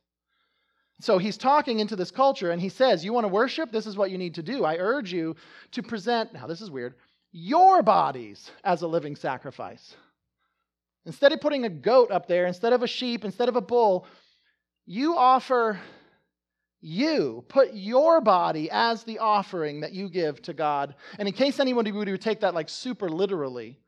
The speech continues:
like a suicide sort of thing, like a get on up on an altar and set myself on fire sort of thing, thankfully, he includes this word here, "Present your bodies as a living sacrifice." Give your body to God, not your dead body to God.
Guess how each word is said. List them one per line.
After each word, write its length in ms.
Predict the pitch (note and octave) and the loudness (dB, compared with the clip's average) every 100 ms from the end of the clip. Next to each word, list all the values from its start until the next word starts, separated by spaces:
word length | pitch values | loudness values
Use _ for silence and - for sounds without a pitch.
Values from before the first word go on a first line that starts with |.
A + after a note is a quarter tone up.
| _ | _
like 160 | F#3 E3+ | -4 -4
a 40 | |
suicide 560 | D#3+ A3 G3 F#3+ D3+ C#3+ | -8 -4 -4 -2 -4 -2
sort 140 | D#3+ | -6
of 80 | C#3 | -8
thing, 180 | C#3 C3+ | -8 -8
like 140 | D3+ | -8
a 80 | D#3+ | -8
get 220 | D3+ F#3+ | -6 -6
on 200 | F#3+ E3+ | -2 -2
up 160 | F#3 F3+ | 0 0
on 120 | F3 | 0
an 80 | E3 | 0
altar 260 | F3 F3 | 0 0
and 100 | E3+ | -6
set 200 | D#3+ G3+ | -4 -4
myself 420 | F#3 E3 - F#3 - | -2 -6 -2 -4 -4
on 140 | D#3+ | -8
fire 400 | - G3 F#3+ D#3 | -2 0 0 -2
sort 240 | - C#3+ | -6 -10
of 80 | C#3+ | -10
thing, 200 | C#3+ C3+ - - _ | -12 -16 -20 -20 _
thankfully, 640 | B3+ C#4 - F#3 D3+ D#3+ E3+ - | -2 -2 -2 -2 -2 -4 -8 -14
he 140 | - A3+ | -8 -6
includes 360 | F#3 A3 F#3 | -4 -4 -4
this 160 | D#3+ E3 | -6 -6
word 320 | G#3 A#3 E3+ | -2 0 0
here, 400 | D3 C#3 C3+ F3 - - - - | -4 -6 -8 -10 -14 -20 -20 -20
"Present 440 | - A3+ F3+ C4+ C#4 | -6 -2 2 2 2
your 220 | A#3 A#3 | 2 6
bodies 380 | G#3 G3+ G#3 F#3+ | 8 6 6 4
as 200 | G3 F#3+ | 2 4
a 280 | G#3+ G#3+ G3 _ _ | -2 -2 -8 _ _
living 580 | G3+ A#3+ E4 C4 G3+ D#3 | -10 0 0 2 -2 -4
sacrifice." 920 | D3+ F3+ C#3+ - C3 A2+ G2+ - - - _ _ - _ D#3+ | -6 -4 -4 -8 -12 -14 -14 -20 -20 -20 _ _ -20 _ -8
Give 280 | G3+ D4 C#4 | 0 0 2
your 220 | D4 C#4+ | 4 6
body 320 | A#3 B3+ B3 | 8 6 4
to 100 | A3 | 2
God, 300 | G#3+ A3 F3 | 6 6 8
not 240 | G3 A3 | 6 4
your 160 | A#3 B3 | 4 0
dead 480 | F3+ C3+ A#3 F4+ G#3 | -2 2 8 8 8
body 300 | E3+ D3+ D3+ | 2 2 -2
to 100 | D3 | -4
God. 420 | C#3 B2+ F3 A3 | -4 0 0 -2